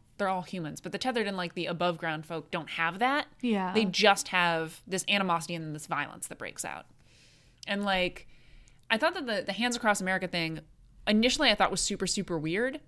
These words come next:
Speaker 1: But apparently that's sort of, like, a representation of, like, the weird nineteen eighties fake everything's fine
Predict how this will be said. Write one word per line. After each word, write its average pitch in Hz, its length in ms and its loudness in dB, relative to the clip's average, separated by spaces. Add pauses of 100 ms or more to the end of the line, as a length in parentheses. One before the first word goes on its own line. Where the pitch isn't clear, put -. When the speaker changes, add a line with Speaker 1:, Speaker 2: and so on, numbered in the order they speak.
(580)
Speaker 1:
But - 100 -4
apparently 262 480 4
that's 208 220 2
sort 202 200 -2
of, 170 100 -6
like, 170 240 2
a 175 80 -2
representation 175 800 -2
of, 156 160 -6
like, 143 460 -4 (2000)
the 185 160 4
weird 180 500 4
nineteen 175 640 0
eighties 170 640 0
fake - 600 0
everything's 170 520 0
fine 220 760 0